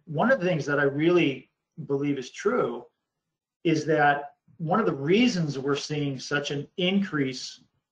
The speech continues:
in autism cases is certainly environmental factors.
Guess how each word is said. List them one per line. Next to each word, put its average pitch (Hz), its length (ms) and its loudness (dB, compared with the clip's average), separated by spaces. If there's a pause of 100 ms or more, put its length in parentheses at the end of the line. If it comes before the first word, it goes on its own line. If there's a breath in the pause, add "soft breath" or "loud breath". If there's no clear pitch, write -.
in 143 220 -4
autism 147 600 0
cases 131 560 -4
is - 180 -2
certainly 202 420 2
environmental 147 600 2
factors. - 640 -6